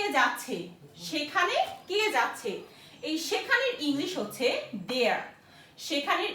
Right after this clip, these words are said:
ইংলিশ হচ্ছে there। কে যাচ্ছে? যাওয়ার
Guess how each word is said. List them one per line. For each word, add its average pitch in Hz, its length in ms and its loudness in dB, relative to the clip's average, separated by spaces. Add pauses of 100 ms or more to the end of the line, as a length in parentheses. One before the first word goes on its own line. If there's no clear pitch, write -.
ইংলিশ 294 300 -2
হচ্ছে 466 240 -2 (460)
there। 269 320 4 (540)
কে 381 140 -2 (440)
যাচ্ছে? 247 460 2 (320)
যাওয়ার 233 260 6